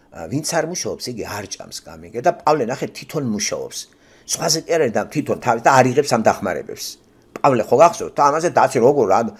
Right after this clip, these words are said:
განა არ მეკუთვნის მე, მაგრამ არაო, მე შემიძლია ჩემი ხელით, გამიგე, ჯერ. და აი, თავისი ნაშრომის წილსაც დებდა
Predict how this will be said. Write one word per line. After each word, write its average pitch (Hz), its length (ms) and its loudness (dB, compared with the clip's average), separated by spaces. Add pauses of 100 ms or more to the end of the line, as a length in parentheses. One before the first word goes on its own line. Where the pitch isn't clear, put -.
(360)
განა 143 220 8
არ 135 140 10
მეკუთვნის 147 560 0
მე, 120 140 -2
მაგრამ 98 300 2
არაო, 147 300 10 (500)
მე 90 100 -10
შემიძლია 110 460 -4
ჩემი 98 260 -8
ხელით, 85 340 -12
გამიგე, 85 420 -8
ჯერ. 87 260 -6 (520)
და 160 100 2
აი, 147 240 2
თავისი 131 400 -2 (320)
ნაშრომის 117 720 0
წილსაც - 520 -2
დებდა 123 380 4